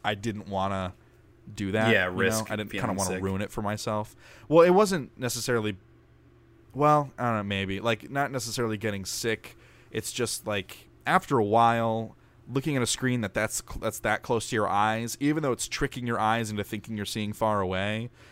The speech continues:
Speaker 1: it still can get a little wearing on them.
Speaker 2: Okay.
Speaker 1: Uh, like, there's some wear and tear going on,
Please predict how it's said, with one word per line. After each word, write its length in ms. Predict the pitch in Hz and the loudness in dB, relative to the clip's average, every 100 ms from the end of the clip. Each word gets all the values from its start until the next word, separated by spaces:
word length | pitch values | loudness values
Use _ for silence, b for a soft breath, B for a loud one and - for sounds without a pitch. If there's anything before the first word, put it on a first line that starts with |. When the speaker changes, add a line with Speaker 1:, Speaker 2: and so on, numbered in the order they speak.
| b b | b b
Speaker 1:
it 160 | 117 | -4
still 440 | - 143 131 123 113 | -2 4 6 4 2
can 180 | 120 | -2
get 120 | 110 104 | -2 0
a 40 | |
little 280 | 101 98 92 | 0 -2 -2
wearing 560 | 95 95 101 104 110 107 | 0 0 0 -2 -4 -2
on 260 | 107 107 | 0 0
them. 140 | 110 107 | 2 2
Speaker 2:
Okay. 180 | 104 101 - - - | 0 -2 -12 -20 -14
Speaker 1:
Uh, 260 | - 87 85 | -10 -8 -8
like, 140 | 95 95 | -10 -6
there's 140 | 101 | -6
some 160 | - 95 | -4 -4
wear 200 | 92 95 | -2 -2
and 100 | 92 | -4
tear 220 | - 92 95 | -4 -4 -4
going 240 | 95 95 | -4 -4
on, 220 | 98 98 | -4 -4